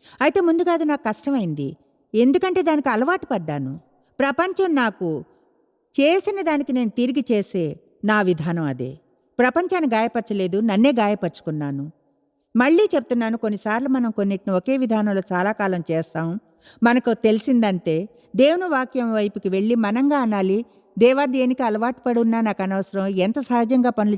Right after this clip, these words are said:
చేస్తానో, ప్రపంచం ఎలా చేస్తుందో, నువ్వు ఏం చేస్తావో తెలుసుకోవాలి, నిన్ను అనుసరించడానికి కృప కావాలి,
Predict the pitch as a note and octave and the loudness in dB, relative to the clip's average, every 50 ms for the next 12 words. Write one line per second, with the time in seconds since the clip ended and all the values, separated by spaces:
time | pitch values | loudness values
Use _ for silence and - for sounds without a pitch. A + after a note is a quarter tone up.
0 | G#3 G#3 G3+ G3 - - F#3+ F3 F3 F#3 F#3 G3 - - - - - - A#3 A#3 | 0 0 -2 -2 -2 -2 -2 -2 -2 -2 -4 -4 -6 -8 -16 -20 -2 0 0 2
1 | - D4+ D4 C4 E4 C#4+ B3+ A#3 A#3 A3 G#3+ - G#3 G#3 - - A3 A3 G#3 G#3 | 2 0 0 0 0 0 0 0 0 -2 -2 -2 -4 -4 -4 -2 -2 0 0 0
2 | G#3 G#3 A3+ A#3+ B3 C#4 E4+ E4+ - - - - G#3 A3 B3+ C#4+ C4 D4+ C4 B3 | 2 2 2 2 2 2 2 2 0 -2 -4 2 2 4 4 4 2 0 -2 -2
3 | - - A#3 A3 G#3 G3 - F#3 F3 F3 - - - G3 F3 E3+ D#3+ D#3+ D3+ D#3+ | -2 -2 -2 -2 -2 -2 -2 -2 -4 -4 -6 -6 -6 -6 -4 -2 -4 -2 -2 -2
4 | F3+ G#3 - - - - - A#3 C#4+ D#4 F4 F#4+ E4+ D4 C#4+ C#4+ - D#4 C#4+ C#4 | -4 -4 -6 -12 -10 0 4 4 4 6 4 2 2 2 0 0 0 0 -2 -2
5 | C4 - B3 B3 A#3 A3 - - G#3+ G#3 G#3+ B3 A#3+ - G3+ - A3 E3+ D#3 D#3 | -2 0 0 0 0 0 -2 0 0 0 0 0 -2 -2 -2 -2 -2 -2 -2 -2
6 | D3+ D#3+ F3 | -2 -4 -4